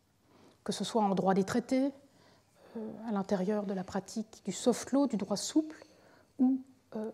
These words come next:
en matière, euh, judiciaire internationale.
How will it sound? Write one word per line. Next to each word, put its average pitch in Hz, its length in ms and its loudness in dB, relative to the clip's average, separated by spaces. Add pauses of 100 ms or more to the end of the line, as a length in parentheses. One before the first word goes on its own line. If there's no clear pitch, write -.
en 202 80 -2
matière, 226 580 -4 (140)
euh, 208 160 -8
judiciaire 208 560 4
internationale. 185 520 -6